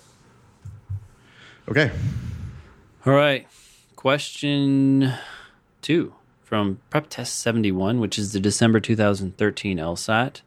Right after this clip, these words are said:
Speaker 2: section two. This is logical reasoning. Again, question two. Let's do it.
Speaker 1: An accountant says,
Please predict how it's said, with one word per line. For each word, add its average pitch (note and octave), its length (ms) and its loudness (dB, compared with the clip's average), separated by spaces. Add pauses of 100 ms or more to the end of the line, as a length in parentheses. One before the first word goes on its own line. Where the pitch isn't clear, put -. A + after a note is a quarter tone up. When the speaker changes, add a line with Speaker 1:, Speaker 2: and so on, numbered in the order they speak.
(320)
Speaker 2:
section G#2 440 -4
two. F2 500 -4 (340)
This F#2+ 140 -8
is F#2+ 100 -4
logical F#2+ 380 0
reasoning. D#2 400 -6
Again, E2+ 320 -6
question E2 400 -10
two. D#2 380 -4 (1400)
Let's G#2+ 120 -10
do G2 200 -2
it. A#2 160 0 (840)
Speaker 1:
An A#2+ 140 0
accountant C3 640 2
says, G2+ 560 0